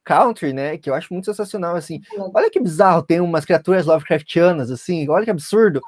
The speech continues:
Speaker 2: Muito legal.
Speaker 1: Mas olha que absurdo também ter uma galera que não pode sentar no, no banco dentro do ônibus, assim, por causa da cor da pele dela.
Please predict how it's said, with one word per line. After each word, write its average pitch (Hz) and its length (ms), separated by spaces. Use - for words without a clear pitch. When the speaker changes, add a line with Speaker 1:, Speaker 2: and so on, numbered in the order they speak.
Speaker 2:
Muito - 140
legal. 185 100
Speaker 1:
Mas 277 100
olha 453 140
que 466 60
absurdo 285 420
também 226 300
ter 233 100
uma 208 160
galera 190 300
que 202 100
não 202 140
pode 202 320
sentar 190 280
no, 185 220
no 165 140
banco 175 280
dentro 165 240
do 156 140
ônibus, 170 380
assim, 180 260
por 147 160
causa 156 160
da 151 60
cor 156 160
da 147 100
pele 151 260
dela. 190 240